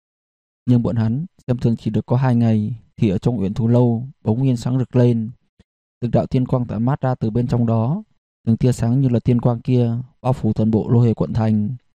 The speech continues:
Cùng trong thời gian đó, khắp nơi bên trong Lô Hề quận thành được chiếu lên tới tận trời. Địa phương nào phát sinh cái gì, địa phương nào có đánh nhau, địa phương nào có máu, nhìn một cái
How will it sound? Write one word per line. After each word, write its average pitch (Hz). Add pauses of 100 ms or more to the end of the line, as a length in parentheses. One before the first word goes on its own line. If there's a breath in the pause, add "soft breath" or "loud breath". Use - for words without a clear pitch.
(440)
Cùng 113
trong 123
thời 117
gian 123
đó, 117 (260)
khắp -
nơi 135
bên 123
trong 120
Lô 120
Hề 110
quận -
thành 110 (200)
được 107
chiếu 120
lên 127
tới 127
tận -
trời. 110 (800)
Địa 107
phương 131
nào 117
phát -
sinh 135
cái 131
gì, 117 (160)
địa 117
phương 120
nào 107
có 110
đánh 117
nhau, 123 (180)
địa 117
phương 123
nào 113
có 117
máu, 123 (260)
nhìn 113
một 107
cái 120